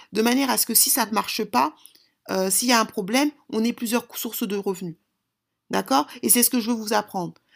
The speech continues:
Mais si vous, vous êtes là pour av-, pour voir un homme riche juste pour vous acheter du Louboutin, vous êtes trompé de chaîne. Il y a d'autres chaînes qui vont vous montrer, qui vont vous montrer leur meilleure vie,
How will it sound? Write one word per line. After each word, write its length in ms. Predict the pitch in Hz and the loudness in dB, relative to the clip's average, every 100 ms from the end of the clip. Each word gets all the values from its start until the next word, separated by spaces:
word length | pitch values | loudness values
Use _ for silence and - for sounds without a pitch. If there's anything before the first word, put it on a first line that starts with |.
| - | -6
Mais 80 | 202 | 0
si 220 | - 320 | 4 4
vous, 200 | 330 311 | 8 6
vous 140 | 277 | 6
êtes 160 | 247 247 | -2 0
là 140 | 269 | 0
pour 200 | 262 214 | 0 -2
av-, 240 | 202 196 - | -2 -4 -8
pour 340 | - 208 196 - | -10 -6 -6 -6
voir 320 | 175 202 233 | -6 -2 0
un 140 | 220 | -2
homme 120 | 220 214 | -4 -4
riche 320 | 240 226 - - - | -4 -4 -6 -14 -10
juste 300 | 180 294 - | 0 0 0
pour 120 | 233 | -6
vous 120 | 202 | -4
acheter 220 | 208 - 202 | -6 -4 -6
du 100 | 202 | -6
Louboutin, 480 | 196 185 185 269 294 - - | -6 -8 -4 -4 -4 -14 -6
vous 120 | 196 | -2
êtes 100 | 233 | -2
trompé 260 | 240 240 | -2 -4
de 40 | 240 | -4
chaîne. 260 | - 175 - _ - | -4 -6 -10 _ -2
Il 60 | |
y 60 | 185 | 0
a 40 | |
d'autres 300 | 170 247 254 | 2 0 0
chaînes 340 | 233 - 226 240 | -2 -2 -2 -4
qui 120 | 196 | -6
vont 140 | 180 | -6
vous 120 | 180 | -6
montrer, 540 | 196 190 - 208 214 220 - - | -6 -6 -6 -2 -2 -2 -10 -20
qui 180 | _ - | _ -10
vont 120 | 185 | -8
vous 100 | 190 | -6
montrer 320 | 190 190 - 214 | -4 -6 -4 0
leur 240 | 190 180 | 0 0
meilleure 320 | 185 185 185 | 0 0 -2
vie, 320 | 175 208 233 | -4 -4 -4